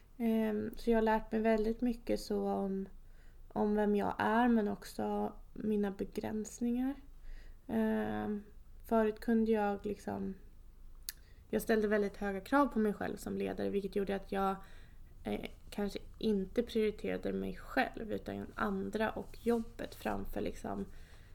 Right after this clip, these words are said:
både mig själv och mitt privatliv och mina vänner. Och det kan jag ångra nu, så här, fem år senare eller sex år senare. Men, eh, de vännerna som finns kvar finns ju verkligen kvar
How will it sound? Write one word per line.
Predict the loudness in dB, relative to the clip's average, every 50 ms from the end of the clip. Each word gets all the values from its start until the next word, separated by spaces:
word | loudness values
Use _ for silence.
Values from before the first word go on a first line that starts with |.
| -14 -14 -14 -12 -12
både | -8 -4 0 2 2 2 4 4 6
mig | 6 6 6 6 4 2 0 -2
själv | 0 2 2 4 4 4 6
och | 6
mitt | 6 6 4 2 0
privatliv | 0 4 6 8 8 8 6 2 2 2 2 2 2
och | 0 0
mina | 0 0 0 0 0
vänner. | 2 2 4 4 4 4 4
Och | 4 4
det | 4 6 4
kan | 4 4 2 2
jag | 2 2 2
ångra | 2 2 0 0 0 4
nu, | 6 6 6 6 4 0 -4
så | -4 -4 -4
här, | -4 -4 -6 -12 -14 -8
fem | -4 -2 -2 -2 -2 -4 -4
år | -4 -6 -6
senare | -4 -4 -2 -2 0 0 2 4 4 4 4 4 0 -4 -10 -12 -8 -6
eller | -4 -4 -4 -6
sex | -6 -8 -8 -8 -8 -8
år | -6 -6
senare. | -6 -6 -4 -6 -4 -4 -6 -8 -10 -12 -14 -18 -18 -18 -18 -18 -10 -2
Men, | 0 2 4 4 4 2 2 2 2 0 -2 -4 -6 -12 -16 -16 -16 -16 -14 -14 -14 -16 -14 -14 -14 -14 -10 -6
eh, | -6 -4 -4 -4 -6 -8
de | -4 0 2 2 4 4 4
vännerna | 4 4 4 4 2 2 2 0 0
som | -2 -2 0 0 2 2 0 0 0 -2 -4 -6
finns | -2 0 2 2 2 0 -4
kvar | 0 6 8 8 8 8 6
finns | 4 2 0 -2 0 -2
ju | -2 0
verkligen | 2 2 2 2 2 2 4 6 6 6 6 4
kvar | 2 0 0 0